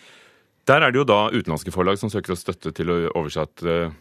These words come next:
norsk litteratur, og så kan norske forlag få støtte til å oversette utenlandsk litteratur til norsk, og det skjer. Eh, og det, dette programmet, Kreativt Europa, gjelder også film. De har slått sammen de to tidligere film-, medie- og kulturprogrammene. Nina Refseth, direktør ved Norsk Filminstitutt. Eh,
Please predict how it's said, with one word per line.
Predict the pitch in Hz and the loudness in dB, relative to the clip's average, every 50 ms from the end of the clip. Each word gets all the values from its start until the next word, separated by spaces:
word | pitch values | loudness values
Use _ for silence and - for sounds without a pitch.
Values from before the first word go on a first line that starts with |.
| _ _ - | _ _ -10
norsk | 82 80 - - | -10 -8 -6 -4
litteratur, | 92 90 - 95 92 - 165 214 226 | -6 -4 -2 -2 -2 0 0 0 0
og | - 143 | -2 -2
så | - 156 | -2 0
kan | 135 147 147 156 | 0 0 2 2
norske | 165 - - - 92 | 0 -4 -4 -4 -2
forlag | - 101 95 107 117 127 131 | 0 2 2 2 2 2 0
få | 139 131 127 - - 143 | -6 -10 -8 -6 -6 -4
støtte | - - 147 - - 120 110 | -2 -2 -2 -2 -2 -4 -2
til | - 135 | 0 0
å | 135 | 0
oversette | 127 123 120 - 135 - - 160 165 170 160 165 160 151 151 - - - | 0 -2 -2 -4 -4 -2 0 0 0 0 0 -2 -4 -6 -8 -12 -8 -4
utenlandsk | - 156 139 - 90 87 - | -4 -2 0 0 0 0 0
litteratur | 107 92 98 101 - 110 | 0 0 -2 -2 -2 -2
til | 95 - | -2 -2
norsk, | 90 78 - - - | -2 -2 -4 -2 0
og | 123 | 2
det | 151 | 2
skjer. | 147 - 104 85 78 76 73 - _ - - - - - - | 2 4 4 4 4 4 2 -2 _ -20 -20 -20 -18 -4 2
Eh, | - 117 123 123 127 127 - - - | 4 4 4 4 4 0 -2 -2 0
og | 123 123 | 0 2
det, | 135 143 143 139 139 135 131 131 | 4 2 2 2 0 -4 -4 -2
dette | 131 143 - - 110 | -2 -2 -2 -4 -4
programmet, | 123 127 110 98 110 147 185 - _ _ - | -2 -2 -2 0 -2 -4 -6 -8 _ _ -16
Kreativt | - - 110 104 98 - 110 - 120 | -6 0 0 0 2 0 -2 -2 0
Europa, | 117 107 92 82 - 123 131 | 0 0 -2 0 2 2 2
gjelder | 131 110 98 101 104 | 2 2 0 0 -2
også | 104 98 - 117 107 | -2 -2 -2 -4 -4
film. | - - 127 131 233 240 180 | -4 -4 -4 -2 -2 -2 -2
De | 143 | -2
har | 123 | -4
slått | - - 135 - - | -4 -4 -6 -6 -6
sammen | - - 90 85 90 | -4 -4 -2 -2 -2
de | 104 113 | -2 -4
to | - 110 98 | -4 -6 -6
tidligere | 95 - 104 87 78 78 90 92 | -2 -2 -2 -2 -2 -2 -4 -4
film-, | - 95 90 90 | -4 -4 -4 -2
medie- | 90 85 78 76 73 82 87 87 | -2 -2 -2 -2 -2 -2 -2 -2
og | - 82 - | -2 -6 -8
kulturprogrammene. | - 82 87 82 76 - 85 85 80 82 87 104 131 143 - - - _ | -8 -8 -8 -8 -8 -6 -4 -4 -4 -4 -4 -6 -6 -6 -8 -16 -12 _
Nina | - 127 117 113 117 | -2 0 2 2 2
Refseth, | 123 113 - - 120 120 - | 2 2 0 0 -2 -2 0
direktør | - 117 117 117 - 117 107 101 104 | -2 -2 -2 -2 -2 -2 -2 -2 -2
ved | 110 113 | -4 -4
Norsk | 110 107 107 - | -4 -6 -8 -8
Filminstitutt. | - 104 90 87 90 87 - 107 - - 143 - _ - - | -8 -6 -4 -4 -4 -4 -8 -8 -6 -6 -6 -6 _ -4 -2
Eh, | 135 135 | -2 -2